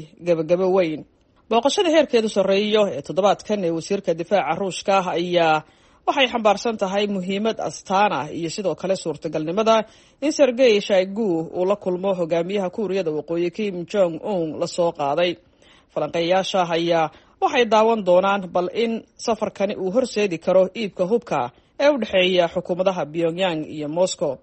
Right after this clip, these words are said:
Washington ayaa horay waxay ugu eedeysay Kuuriyada Waqooyi in ay hub iyo dhaqaale u soo dirtay Ruushka si ay uga caawiyaan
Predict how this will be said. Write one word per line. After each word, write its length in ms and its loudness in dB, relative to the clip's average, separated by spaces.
Washington 520 0
ayaa 240 4
horay 280 2
waxay 300 -2
ugu 140 0
eedeysay 440 -2
Kuuriyada 420 -4
Waqooyi 440 -2
in 120 0
ay 160 2
hub 220 2
iyo 400 0
dhaqaale 500 2
u 140 -8
soo 200 -4
dirtay 400 -4
Ruushka 400 -6
si 160 -6
ay 140 -2
uga 160 0
caawiyaan 560 2